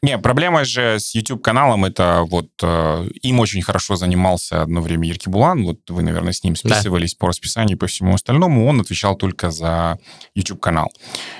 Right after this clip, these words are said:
Speaker 1: В определенный момент Еркебулан начал отвечать за все. И,
Speaker 2: Это
Speaker 1: э,
Speaker 2: ваш, э, бизнес-ассистент?
Speaker 1: это вот
Speaker 2: Мгм.
Speaker 1: бизнес-ассистент, да, то есть и он, э, как бы зашился, и потом, а, нужно понимать, что, э, как бы у меня нету такого понятия, как заработная плата,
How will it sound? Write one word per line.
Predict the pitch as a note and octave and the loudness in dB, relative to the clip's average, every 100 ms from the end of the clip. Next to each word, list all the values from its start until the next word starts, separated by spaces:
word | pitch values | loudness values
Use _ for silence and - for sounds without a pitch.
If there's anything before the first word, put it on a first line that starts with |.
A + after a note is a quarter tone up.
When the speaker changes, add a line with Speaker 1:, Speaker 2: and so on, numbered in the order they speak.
| - | 0
Speaker 1:
В | |
определенный | G#2 B2 D#3 D#3 | 2 2 2 2
момент | D3 F3+ E3 | 2 0 -2
Еркебулан | A2 G2+ A2+ A#2 | -4 2 2 2
начал | G#2+ G2+ | 0 -2
отвечать | F#2+ - G#2+ | -4 -4 -4
за | F#2 | -2
все. | F#2 - - - _ _ _ - - - | -4 -4 -8 -12 _ _ _ -20 -18 -6
И, | - G2+ G2+ G2+ F#2+ - | 0 0 2 0 -2 0
Speaker 2:
Это | - | 2
Speaker 1:
э, | |
Speaker 2:
ваш, | B2 A2+ - | 4 2 2
э, | B2+ A2+ | 0 0
бизнес-ассистент? | B2 B2 - - - A3 - - | 0 -2 -4 -6 -4 -6 -6 -6
Speaker 1:
это | C#3 G#2+ | -2 2
вот | F#2+ | 2
Speaker 2:
Мгм. | F2+ | 2
Speaker 1:
бизнес-ассистент, | A#2 B2 E2+ - - E2+ | 0 -2 -4 -8 -4 -2
да, | E2+ F2+ | 0 0
то | - | 0
есть | F#2+ B2 | -4 -2
и | A#2 | 0
он, | D#3+ D3+ A2+ | 2 2 2
э, | G2 F#2 F#2+ F#2+ G2 G2 | 2 2 2 2 0 -4
как | F#2+ | -4
бы | F#2+ | -2
зашился, | G#2 - A#2+ F#2 - - - | -2 0 2 0 -2 -6 -4
и | G2+ | -2
потом, | G2+ B2+ B2 A#2 - - - - | 0 2 2 0 -10 -20 -20 -6
а, | F#2 F2+ F2+ | 0 0 2
нужно | F#2+ G#2+ G#2 | 2 2 0
понимать, | E2+ F#2+ G#2 D3 | 0 2 2 0
что, | - - F#2+ F2+ F2+ F2 F2+ | -2 0 2 2 2 2 0
э, | - G2 F#2+ F#2 | -2 -2 -2 -2
как | - F2 | -6 -4
бы | F#2 | -2
у | |
меня | F#2+ G2+ G2+ | 0 -2 -2
нету | G#2 G#2 E2+ | -4 -4 -8
такого | D#2+ F2 | -4 -4
понятия, | - F#2+ - | -2 -4 -6
как | - | -4
заработная | F2 F2 D#2+ F#2 | -2 -2 -2 -8
плата, | - E2 D2+ | -2 -2 -2